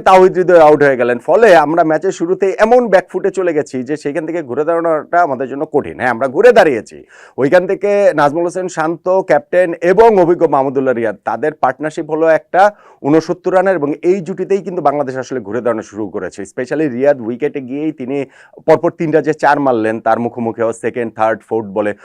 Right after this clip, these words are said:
ওইখানে হচ্ছে গিয়ে বাংলাদেশ আবার একটু ফিরে দে-, ফিরে আসার পথ পেল। উম,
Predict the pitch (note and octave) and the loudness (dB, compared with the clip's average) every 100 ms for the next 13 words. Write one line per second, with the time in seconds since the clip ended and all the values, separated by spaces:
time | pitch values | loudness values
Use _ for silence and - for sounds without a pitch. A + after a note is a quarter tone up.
0 | - B2 B2+ D3 D3 D3 C#3+ - C3 C#3+ | -10 -4 -2 0 -2 -2 -4 -6 -4 -2
1 | B2+ B2+ C3 C3 C3+ B2 B2+ C#3 C#3 C3 | 0 0 -2 -2 -4 -4 -2 -2 -6 -10
2 | B2+ C3 B2 - C3 B2 B2 A#2 A#2+ A#2+ | -6 -4 -4 -6 -6 -6 -6 -4 -6 -4
3 | B2 B2+ B2 A#2 C#3 C3 C3 | -2 -2 -2 -8 -8 -8 -6